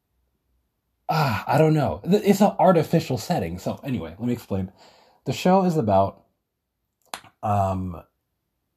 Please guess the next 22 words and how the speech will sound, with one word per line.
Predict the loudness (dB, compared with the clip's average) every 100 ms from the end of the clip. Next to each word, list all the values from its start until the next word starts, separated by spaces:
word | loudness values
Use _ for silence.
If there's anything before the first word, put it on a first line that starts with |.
| _ _ _ _ _
man, | -2 -2
I'm, | 0 0 -2 -4
I'm | -4 -2
so | 0
happy | 0 0 0
I'm | -4
in | -4
this | -6 -8
energy | -10 -8 -8
right | -8
now. | -6 -4
I |
hope | -4 -2
I |
wake | -2 -4 -6
up | -8
in | -10
this | -12 -12
energy | -12 -8 -10
as | -8
well. | -8 -10 _ _ _ _ _
Um, | -8 -6 -6 -8 -12 -14